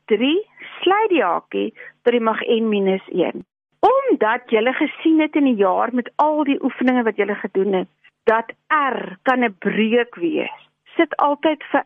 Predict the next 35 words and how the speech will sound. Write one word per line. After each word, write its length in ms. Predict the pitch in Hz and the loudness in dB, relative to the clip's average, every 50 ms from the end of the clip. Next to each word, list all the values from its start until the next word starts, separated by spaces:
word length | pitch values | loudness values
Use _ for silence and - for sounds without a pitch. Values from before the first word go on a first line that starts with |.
| _ _ | _ _
R 360 | 233 233 226 226 226 226 - - | -2 -2 0 -2 -4 -8 -8 -6
in 160 | - 220 214 | -6 -4 -4
hakkies 580 | 190 180 175 170 185 185 - - - 170 165 - - - - _ _ _ _ _ | -4 0 0 0 0 0 -4 -12 -12 -12 -12 -14 -18 -20 -20 _ _ _ _ _
en 260 | _ 240 240 226 202 - | _ 0 2 2 0 2
dan 360 | - 208 208 226 233 247 240 - | 2 2 2 2 0 -2 -2 0
tot 160 | 254 247 214 | 0 0 0
die 100 | 214 208 | 0 -2
mag 400 | 196 185 185 185 185 190 - - - _ - | 0 0 0 0 0 -4 -8 -16 -8 _ -2
N 200 | 202 202 196 190 | 0 0 0 0
minus 340 | 185 185 180 185 180 175 - - | 2 2 2 2 0 -2 -4 -8
een, 380 | - - 175 - - - - _ _ _ _ _ _ _ _ _ | -4 -2 -2 -2 -4 -6 -12 _ _ _ _ _ _ _ _ _
net 360 | 202 233 233 254 254 - - - | 2 2 2 2 0 -4 -10 -8
vir 100 | - 233 | -4 0
jou 160 | 233 220 - - | 0 0 0 0
eie 260 | - 196 196 208 196 | 0 0 0 0 -2
veiligheid. 760 | - - 202 185 175 170 156 170 170 - - - - - - _ _ _ _ _ _ _ _ _ _ _ _ _ _ _ _ _ | -4 -2 0 0 0 0 -2 -4 -6 -4 -4 -4 -6 -6 -8 _ _ _ _ _ _ _ _ _ _ _ _ _ _ _ _ _
Watter 340 | - 226 - - 466 480 466 - _ | 0 0 2 2 0 0 0 -2 _
term 380 | 381 349 330 320 330 359 339 | 0 0 2 2 0 2 2
in 60 | 311 | 2
die 140 | 285 285 262 | 2 2 2
ry 300 | 226 214 208 214 233 262 | 2 2 0 0 0 -2
is 100 | 277 269 | -2 -4
gelyk 420 | - - 285 240 208 202 214 - - | -4 -2 0 0 0 0 -2 -2 -4
aan 140 | 220 220 - | -4 -4 -4
een 240 | - 277 302 320 320 | -2 0 2 2 2
duisend 400 | 320 302 285 277 - 294 269 247 | 2 2 0 -2 -2 -2 -4 -4
vierhonderd 720 | - - - 277 262 254 254 247 240 233 233 233 233 - | -6 -2 0 0 2 2 2 2 2 0 0 -2 -2 -2
agtenvyftig? 1300 | _ - 226 220 - - - 226 214 196 - - - - 233 233 226 214 - - - _ - - 196 - - - - - _ _ _ _ | _ -2 -2 -2 -4 -4 -4 -4 -4 -4 -8 -10 -2 0 0 0 0 -4 -10 -18 -12 _ -8 -8 -8 -10 -16 -18 -20 -20 _ _ _ _
So, 100 | _ - | _ 0
ek 220 | - - 254 - - | 2 2 0 0 0
neem 440 | 233 214 214 220 220 233 269 330 415 440 415 | 0 2 4 4 4 4 2 2 2 2 2
nou 120 | 403 381 | 2 2
my 220 | 339 294 269 247 - | 2 0 0 -2 -2
algemene 800 | - 269 294 339 415 392 - - 392 339 277 254 240 233 226 220 - _ | 0 0 2 2 0 -2 -2 0 2 2 2 2 2 0 -2 -2 -2 _
term 420 | - 185 170 165 - 202 247 320 | -2 -2 -2 -2 -2 -2 -2 -2